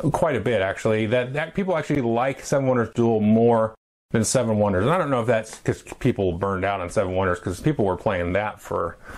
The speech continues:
a long time there a few years ago. Uh, so, but it's very, very interesting. And I like the whole pyramid aspect, 'cause you'll set cards up, uh, in a pyramid. And so you can see which cards are gonna be kind of revealed. And so you have a kind of a, a lot of decisions sometimes, like, "Okay, if I take this card, it's really good for me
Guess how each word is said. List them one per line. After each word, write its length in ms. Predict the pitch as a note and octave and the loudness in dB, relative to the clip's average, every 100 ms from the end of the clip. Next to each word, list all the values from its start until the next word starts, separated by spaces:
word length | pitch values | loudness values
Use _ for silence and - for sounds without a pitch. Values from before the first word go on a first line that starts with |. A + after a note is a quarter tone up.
| - - - - | -18 -20 -8 -2
a 40 | |
long 280 | G#2 D#3 D3 | 0 0 0
time 280 | A2 F#2 F#2 | -2 -4 -2
there 240 | F2+ F2+ | -2 -2
a 40 | |
few 140 | F#2 A#2 | -2 0
years 260 | G2 B2+ | 0 -2
ago. 260 | F2+ E2 D#2+ - - - - - - - - - | -2 -4 -4 -8 -20 -20 -20 -20 -20 -14 -14 -8
Uh, 300 | G#2+ F#2+ F#2+ | -8 -6 -8
so, 340 | - D3 B2+ A2+ | -4 -2 0 -2
but 160 | C#3+ | -2
it's 100 | D3 | -2
very, 160 | G#3 A#3+ | 0 0
very 140 | F3 | 0
interesting. 300 | D#3 - D#3 | -2 -2 -2
And 80 | C#3+ | 0
I 20 | |
like 200 | C#3 D#3+ | 0 0
the 60 | D3+ | 0
whole 120 | B2+ | -2
pyramid 480 | - - C3+ C#3 C3+ | -2 -2 2 2 2
aspect, 480 | C3 - C#3+ C3 - | -2 -2 -2 -2 -4
'cause 160 | A#2 | -2
you'll 80 | A2 | 0
set 260 | - A#2+ - | 0 -2 -2
cards 300 | - G#2+ G2+ | -4 -2 -2
up, 200 | G#2 - _ _ _ _ - | -4 -6 _ _ _ _ -10
uh, 100 | G#2 - | -8 -6
in 140 | G#2 | -6
a 60 | F2+ | -6
pyramid. 520 | - C#3+ C3+ C3 C3 | -6 -4 -2 -2 -2
And 100 | A#2 | -2
so 120 | C3+ | -2
you 60 | A#2 | 0
can 120 | A2+ | 0
see 300 | - D3 B2+ | 0 0 2
which 240 | B2+ B2 | 0 -2
cards 280 | - C3+ B2 | -2 -2 -2
are 40 | |
gonna 140 | A#2 A2+ | -2 0
be 120 | G#2+ | -2
kind 180 | - B2+ | -2 -2
of 80 | A2+ | 0
revealed. 520 | G2 G2+ A2+ A#2+ - - _ _ _ - - | 0 2 2 2 -2 -12 _ _ _ -10 -2
And 140 | A2+ | 0
so 100 | B2+ | 2
you 140 | A#2 | 2
have 180 | A2 A2+ | 2 -2
a 40 | G2 | -4
kind 180 | B2+ | -4
of 80 | A2+ | 0
a, 200 | G2 F#2 | 0 0
a 40 | A2+ | 0
lot 160 | C3+ | 0
of 100 | A2 | -2
decisions 460 | G#2 - E3+ C#3 A2+ | -4 0 0 2 0
sometimes, 400 | B2 A#2 A#2+ A2 | 0 0 0 2
like, 160 | G2 - | 0 0
"Okay, 160 | - | -2
if 60 | B2 | 0
I 80 | A2+ | 2
take 180 | G3 | 0
this 100 | E3 | -2
card, 200 | - D#3+ | -2 -2
it's 100 | A#2 | 0
really 160 | C3 C3 | 0 0
good 260 | F#2 C#3+ F3 | 2 0 0
for 160 | - | -2
me 340 | G2 F2+ F2+ | -2 -2 -4